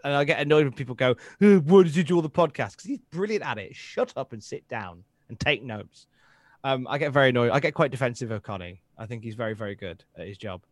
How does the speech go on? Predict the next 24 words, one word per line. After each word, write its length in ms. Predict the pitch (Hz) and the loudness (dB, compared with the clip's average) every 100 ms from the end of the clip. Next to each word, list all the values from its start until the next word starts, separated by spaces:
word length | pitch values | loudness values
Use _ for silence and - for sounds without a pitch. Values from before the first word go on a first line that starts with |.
| - | -20
and 260 | 95 95 - | -18 -16 -14
I 80 | 110 | -14
get 120 | - | -12
annoyed 380 | 113 104 104 101 | -10 -10 -10 -10
when 100 | 95 | -14
people 220 | 98 95 | -16 -16
go, 120 | 107 | -12
"Ooh, 180 | 147 185 | -6 -4
why 240 | 143 151 | 0 0
is 160 | 147 131 | 0 -2
he 100 | 160 | -6
doing 340 | - 160 131 | -4 -4 -4
it?" 140 | 113 - | -6 -8
Well, 220 | 131 101 | -8 -8
why 180 | 104 120 | -6 -6
do 200 | 117 139 | -6 -6
you 100 | 202 | -4
want 120 | 170 | -4
to 80 | 120 | -6
do 220 | 98 120 | -10 -10
it, 180 | 143 - 107 - _ _ _ - | -10 -10 -18 -20 _ _ _ -20
you 100 | 135 _ _ 139 - _ 160 131 - _ | -20 _ _ -20 -20 _ -20 -20 -20 _
idiot? 380 | 135 123 160 - _ _ _ | -14 -10 -10 -10 _ _ _
<laughs> 80 | 139 | -16